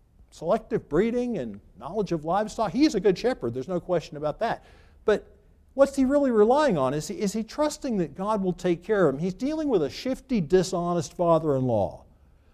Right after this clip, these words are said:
But he has God's promise, right?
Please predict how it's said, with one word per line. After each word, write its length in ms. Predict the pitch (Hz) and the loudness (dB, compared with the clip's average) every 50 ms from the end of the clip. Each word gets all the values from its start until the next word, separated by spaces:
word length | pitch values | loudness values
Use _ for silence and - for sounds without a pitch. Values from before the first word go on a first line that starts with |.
| - - | 0 4
But 140 | 220 214 | 4 4
he 120 | 214 208 190 | 6 4 2
has 280 | 214 247 277 285 277 | 0 0 0 0 -2
God's 360 | - - 240 226 220 202 - - | -2 -4 -4 -2 -2 -4 -6 -8
promise, 760 | - - 226 208 185 160 120 98 - - - - - - _ _ _ - _ _ _ _ _ _ _ _ _ _ _ _ _ _ - | -4 0 2 2 2 2 -2 -4 -8 -18 -20 -20 -20 -20 _ _ _ -20 _ _ _ _ _ _ _ _ _ _ _ _ _ _ -8
right? 360 | 147 156 185 240 302 302 - | -2 0 4 4 4 4 2